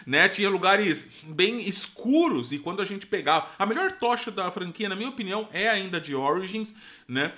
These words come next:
A gente pegava a tocha de Origins, assim, ele iluminava tudo, cara, era incrível. Espero que aqui a gente tenha lugares escuros, assim como em Origins, aquelas catacumbas, algumas coisas assim, pra gente poder usar. Vocês estão vendo aqui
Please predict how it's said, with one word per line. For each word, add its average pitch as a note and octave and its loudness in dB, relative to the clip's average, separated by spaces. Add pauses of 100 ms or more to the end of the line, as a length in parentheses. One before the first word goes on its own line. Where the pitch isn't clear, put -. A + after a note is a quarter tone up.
(240)
A C3 -2
gente F#3+ -4
pegava G#3+ 4
a G#3+ -2
tocha F#3 -4
de D#3+ -10
Origins, E3 0
assim, G#3 -6
ele A#3 -2
iluminava E4 2 (220)
tudo, F4+ 6
cara, D#3 0
era F#3+ 0
incrível. C#4 0 (340)
Espero B3 2
que B3+ 0
aqui A#3 0
a G#3 4
gente A3 -6
tenha G3+ 2 (180)
lugares E3 2 (220)
escuros, G3+ 0
assim C4 -4
como B3+ -4
em G#3 -4
Origins, F3 0
aquelas E3 -4
catacumbas, E3 -4
algumas C#3 -2
coisas C#3 -2
assim, F#3 -4 (280)
pra C4+ 2
gente G3+ -2
poder G#3+ 2
usar. G#3 4 (540)
Vocês D#3 -2
estão G3 2
vendo F3 2
aqui G#3+ -4